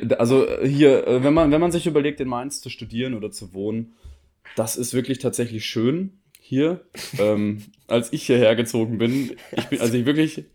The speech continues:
Speaker 1: ich, ich war an der Uni schon eingeschrieben und es war klar, dass ich hierher ziehe. Da hab ich Mainz noch kein einziges Mal gesehen oder besucht. Also ich wusste wirklich nicht, was mich in Mainz erwartet. Ich hab Mainz gegoogelt und mir Bilder angeschaut. Das war's.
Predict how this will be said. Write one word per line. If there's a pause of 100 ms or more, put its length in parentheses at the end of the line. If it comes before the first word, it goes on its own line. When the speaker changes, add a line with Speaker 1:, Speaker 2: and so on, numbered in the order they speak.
(180)
Speaker 1:
ich,
ich
war
an
der
Uni
schon
eingeschrieben
und
es
war
klar,
dass
ich
hierher
ziehe. (560)
Da
hab
ich
Mainz
noch
kein
einziges
Mal
gesehen
oder
besucht.
Also
ich
wusste
wirklich
nicht,
was
mich
in
Mainz
erwartet.
Ich
hab
Mainz
gegoogelt
und
mir
Bilder
angeschaut.
Das
war's.